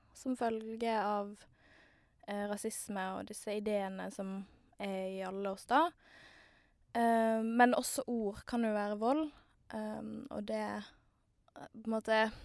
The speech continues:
det å se så grafisk en som du identifiserer deg med, en som du vet, på en måte, eh, altså, folk ser på, på oss, eh, s-,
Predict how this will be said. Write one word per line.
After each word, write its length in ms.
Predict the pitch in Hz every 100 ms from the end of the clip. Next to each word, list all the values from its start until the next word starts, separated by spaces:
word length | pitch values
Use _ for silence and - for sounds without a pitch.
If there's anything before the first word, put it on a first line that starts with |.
| - - - -
det 220 | 220 240
å 120 | 226
se 380 | 220 - - 240 214
så 420 | 202 - 220 202 196 _ _ _ _ _ _
grafisk 680 | 220 220 214 - 196 208 - -
en 220 | 214 214
som 240 | - 202
du 320 | 196 202 196 202 _ _ _ _ _ -
identifiserer 760 | 208 202 202 208 - 208 196
deg 140 | 196 202
med, 340 | 220 247 277 -
en 180 | 220
som 180 | 220 202
du 100 | 202 196
vet, 600 | 208 196 - _ - - _ _ _ _ _ _ _
på 80 | -
en 40 | 202
måte, 240 | - 202 196 - - _ _ _ _ _ _ _ _
eh, 200 | - 214 -
altså, 220 | 208 220
folk 320 | - 233 214 -
ser 380 | - 220 208 - -
på, 120 | 196 196 196 202 - - _ _ _ _ _ _ _ _ _ _ _
på 120 | 240 214
oss, 360 | 220 - - 220
eh, 400 | 202 196 196 208
s-, 220 | -